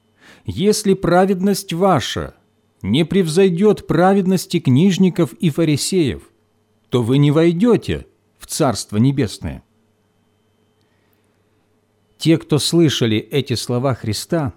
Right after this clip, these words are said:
наверное, просто оторопели.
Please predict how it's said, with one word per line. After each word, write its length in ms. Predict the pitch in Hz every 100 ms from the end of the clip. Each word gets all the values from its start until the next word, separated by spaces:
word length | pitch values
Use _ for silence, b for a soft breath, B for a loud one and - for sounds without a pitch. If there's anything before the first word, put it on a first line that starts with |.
| _ _ _ _ _ _
наверное, 560 | 104 131 170 185 175 151
просто 460 | - 170 - 160
оторопели. 1000 | - - - 151 151 151 123 92 76 73